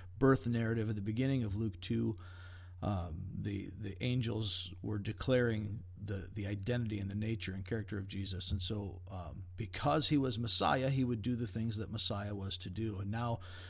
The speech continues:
jumping ahead to Luke three, um, the, the narrative goes directly from Jesus at twelve to John the Baptist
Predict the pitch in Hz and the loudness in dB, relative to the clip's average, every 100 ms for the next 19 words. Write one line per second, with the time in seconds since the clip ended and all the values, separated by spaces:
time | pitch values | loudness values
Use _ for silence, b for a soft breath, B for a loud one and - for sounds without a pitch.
0 | B - 151 147 135 127 123 107 - 170 | B 8 10 10 10 8 6 4 4 8
1 | 190 135 131 B B B B - 117 113 | 12 12 10 B B B B 0 2 2
2 | 104 98 92 87 - - 117 117 - 123 | 0 -2 -4 -6 -10 -6 -4 -4 0 2
3 | 127 139 139 127 113 117 117 107 113 123 | 6 8 10 8 6 2 2 0 0 6
4 | 160 190 185 - 135 123 117 139 165 165 | 6 8 4 4 2 2 2 2 4 2
5 | - 131 - 135 117 113 123 - - - | 4 2 2 4 4 4 -2 -4 -10 -14
6 | - - - - - 131 123 120 117 - | -14 -12 -12 -4 4 6 6 4 -2 -8
7 | - 117 131 131 123 120 123 - 117 - | -8 -2 0 2 2 2 0 0 0 0
8 | - | -2